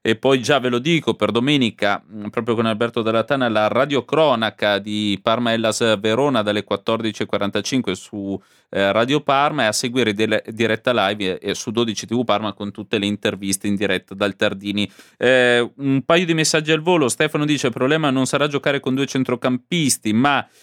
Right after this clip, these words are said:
eh, da inizio stagione abbiamo giocato sei volte dall'inizio con quel modulo, eh, abbiamo perso cinque volte,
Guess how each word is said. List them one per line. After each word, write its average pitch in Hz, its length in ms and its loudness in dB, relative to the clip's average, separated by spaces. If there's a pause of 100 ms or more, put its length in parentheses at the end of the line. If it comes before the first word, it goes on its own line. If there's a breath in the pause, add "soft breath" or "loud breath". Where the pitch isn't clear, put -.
(140)
eh, 110 480 4
da 113 120 0
inizio 156 260 0
stagione 135 320 0
abbiamo 139 260 2
giocato 139 440 -2
sei 123 120 0
volte 135 340 0
dall'inizio 123 480 0
con 117 160 0
quel 147 160 0
modulo, 160 480 2
eh, 120 160 4
abbiamo 120 340 0
perso 120 300 -2
cinque 131 340 -2
volte, 139 640 0